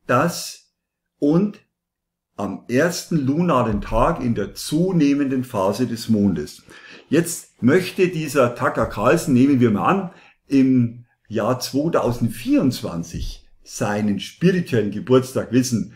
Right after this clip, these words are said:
dass er nicht nur am sechzehnten Mai feiert, wann er halt nach normalen Kalender Geburtstag hat, sondern er will auch feiern, wenn Sonne und Mond wieder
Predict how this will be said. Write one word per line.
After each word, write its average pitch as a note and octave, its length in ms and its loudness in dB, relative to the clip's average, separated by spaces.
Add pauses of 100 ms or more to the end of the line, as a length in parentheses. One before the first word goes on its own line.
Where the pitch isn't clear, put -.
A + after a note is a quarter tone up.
(260)
dass G2+ 220 -4
er A#2 80 2
nicht C#3+ 240 0
nur B2 120 0
am G2+ 120 -6
sechzehnten A#2 720 -2
Mai G#2+ 260 -2
feiert, F#3 480 2
wann A2 160 0
er A2 80 0
halt A2 220 0
nach G2+ 200 -2
normalen A2+ 680 0
Kalender E3+ 500 2
Geburtstag E3+ 580 -2
hat, D3+ 200 0 (240)
sondern C#3+ 340 2
er B2+ 140 2
will D3+ 160 2
auch - 240 -4
feiern, C3+ 440 2 (280)
wenn B2+ 640 2
Sonne C#3+ 800 0 (280)
und B3 460 8
Mond C3 520 4
wieder A2+ 520 0